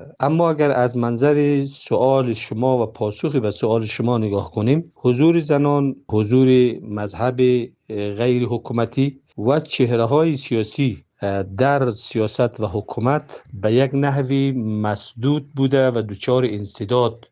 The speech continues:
شده است. پس بنابراین اگر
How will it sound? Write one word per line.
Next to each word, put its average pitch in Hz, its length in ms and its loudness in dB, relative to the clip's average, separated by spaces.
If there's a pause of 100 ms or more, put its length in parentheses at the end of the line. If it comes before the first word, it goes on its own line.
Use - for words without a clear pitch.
شده 107 300 -6
است. - 480 -6
پس 113 460 0
بنابراین 131 760 2
اگر 143 400 0